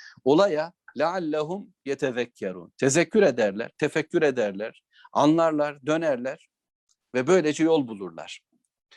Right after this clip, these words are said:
Ebu Cehil anlamadı ama oğlu İkrime yıllar sonra anladı. Asbil Vail anlamadı ama oğlu Amr bin el-As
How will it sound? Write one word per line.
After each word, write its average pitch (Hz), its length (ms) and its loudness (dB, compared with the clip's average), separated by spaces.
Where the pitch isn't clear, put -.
Ebu 156 280 8
Cehil 185 380 4
anlamadı 139 680 4
ama 143 220 4
oğlu 151 280 2
İkrime 139 600 -6
yıllar 143 340 0
sonra 147 360 -4
anladı. 104 400 -10
Asbil 143 480 0
Vail 139 420 6
anlamadı 123 720 -4
ama 143 300 0
oğlu 143 480 2
Amr 143 300 0
bin 123 140 -4
el-As 123 560 -4